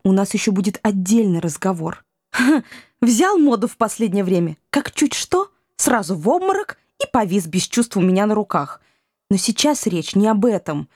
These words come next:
Я хочу знать, чего ради все нехорошие нас преследуют. И самое главное, я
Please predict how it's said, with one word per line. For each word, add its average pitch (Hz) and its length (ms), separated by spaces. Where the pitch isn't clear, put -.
Я 196 100
хочу 233 360
знать, 180 260
чего 247 340
ради 196 240
все 247 220
нехорошие 220 640
нас 208 200
преследуют. 185 720
И 202 40
самое 254 400
главное, 160 500
я 247 260